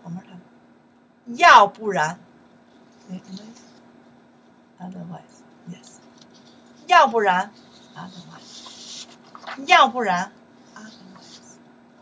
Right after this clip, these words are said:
Otherwise，yes。You are there。Otherwise。要不然，哇。You know a lot of Chinese, right? We say what? 越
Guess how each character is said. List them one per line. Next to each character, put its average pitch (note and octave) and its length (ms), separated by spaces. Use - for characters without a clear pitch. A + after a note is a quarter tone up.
Otherwise，yes。 - 1120
You D3+ 140
are F3 160
there。 C#4 300
Otherwise。 F3+ 680
要 D4 280
不 G#3+ 180
然， F3+ 320
哇。 G3 320
You F#3+ 80
know G3+ 260
a G#3 80
lot G#3 240
of G3+ 80
Chinese, G3 600
right? E3+ 180
We F3+ 80
say - 180
what? F3 160
越 C#4+ 340